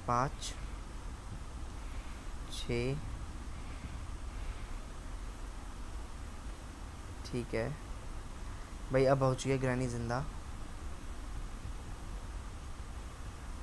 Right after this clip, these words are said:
And भाई यहाँ से तो मिला था मुझे वो प्ले हाउस की। भाई मैं सच में बता रहा हूँ, मेरे को प्ले हाउस की चाहिए,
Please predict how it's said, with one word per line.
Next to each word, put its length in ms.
And 200
भाई 140
यहाँ 260
से 120
तो 80
मिला 200
था 120
मुझे 160
वो 200
प्ले 160
हाउस 240
की। 160
भाई 120
मैं 100
सच 180
में 140
बता 180
रहा 100
हूँ, 80
मेरे 140
को 60
प्ले 180
हाउस 200
की 100
चाहिए, 400